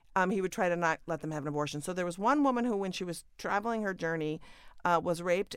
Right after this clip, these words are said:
and needed to get an abortion. And, and everybody needs to know that if you are in America, you have all the rights of being an American. And she was incarcerated, or, yeah, incarcerated in Texas,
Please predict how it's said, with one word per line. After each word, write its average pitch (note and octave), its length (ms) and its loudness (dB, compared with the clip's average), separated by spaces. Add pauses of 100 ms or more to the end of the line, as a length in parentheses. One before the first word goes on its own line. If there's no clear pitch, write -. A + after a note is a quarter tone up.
and F3 240 -2 (300)
needed F#3+ 300 -2
to F#3 60 -4
get F3 160 2
an E3 80 -2
abortion. D#3+ 420 -2
And, G#3+ 180 -2 (420)
and A#3 180 6
everybody D#4 360 4
needs G3+ 280 0
to E3 120 -6
know D3 380 -2
that B2+ 300 -2 (240)
if F#3+ 220 -4
you C4 400 0
are C4+ 140 4
in G3+ 140 0
America, F#3+ 640 -2 (520)
you G#3 100 4
have G3+ 100 0 (100)
all G3+ 160 8
the A#3+ 100 4
rights F#3 320 0
of E3 80 -12
being D#3 220 -4
an D#3 80 -4
American. F3+ 560 -4 (380)
And F#3+ 240 6
she - 160 2
was G3 140 0
incarcerated, G3+ 680 -2
or, E3+ 140 0 (160)
yeah, A3+ 200 -2
incarcerated F#3 540 -2
in G3 100 -4
Texas, D#3 460 -6